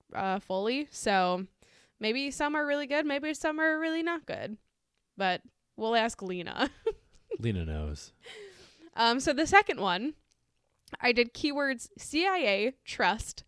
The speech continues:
Speaker 1: friend. And it came up with the article, How to Build Trust with Your C I A Friends,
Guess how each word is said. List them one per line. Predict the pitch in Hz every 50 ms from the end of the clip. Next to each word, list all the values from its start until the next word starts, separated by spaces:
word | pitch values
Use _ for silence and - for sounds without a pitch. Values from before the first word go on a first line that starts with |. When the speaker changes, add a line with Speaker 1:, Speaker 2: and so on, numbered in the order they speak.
| _ _
Speaker 1:
friend. | - - - 208 - - 62 - 226 226 - _ _ _ _ - - - - - - _ -
And | - 226 311
it | 480 554
came | - 403 381 285
up | 220 202 - 208
with | 208 -
the | 202 185
article, | 165 180 190 208 - 285 285 294 330 339 330 _ _ -
How | - - 359 415
to | 466 453 330
Build | 339 330 330 -
Trust | - - 285 277 269 - - -
with | 226 - -
Your | 190 180 202
C | 202 - - 302 320
I | 339 320
A | 294 254 240 226 240
Friends, | 233 - 202 185 175 - 185 233 269 269 - -